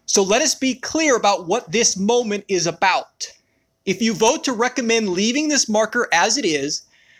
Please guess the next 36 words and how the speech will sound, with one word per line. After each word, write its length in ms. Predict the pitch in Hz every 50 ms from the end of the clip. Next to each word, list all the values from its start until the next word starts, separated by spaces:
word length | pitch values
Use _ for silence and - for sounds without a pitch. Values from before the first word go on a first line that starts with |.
| _ _ _ _
then 100 | - 196
you 120 | 233 254 247
are 100 | 240 190
voting 340 | 165 226 262 277 302 285
to 80 | 262 240
keep 320 | - _ - - 247 269 269 - -
honoring 420 | 202 208 220 226 240 240 240 233 202
a 80 | 185
traitor 540 | - - - - 202 196 208 226 240 247 220
and 120 | - 202
enslaver. 600 | 202 196 - - - 202 220 208 165 131 107 - _ _ _ _ _ _ _ _ _ _ _ - - -
Now, 100 | 196 254 254
if 180 | 262 254 -
you 120 | 254 269 254
want 320 | 220 196 233 311 403 403
to 80 | - 302
honor 320 | 240 214 220 220 214 208
a 60 | 208
traitor 320 | 202 - - 226 220 202 202
and 80 | 190
enslaver, 380 | 185 - - 220 214 196 202 202
if 120 | 196 196
you 100 | 226 226
think 240 | 214 - 269 269 262
the 80 | - 240
city 300 | 220 247 277 262 254 220
should 480 | - - - - 277 320 370 381 254 - -
honor 320 | 196 185 185 180 160 147 143
traitors 540 | 139 - - 196 202 190 175 165 156 143 -
and 100 | 175 170
enslavers 540 | 160 160 - 196 190 185 180 170 156 - -
as 220 | 185 180 - -
people 500 | - - 262 262 262 - 226 208 202 180
worthy 480 | 156 147 185 208 240 277 262 269 285 294
of 140 | 294 - 135
emulating, 680 | - 233 247 233 214 180 160 156 151 143 135 143 170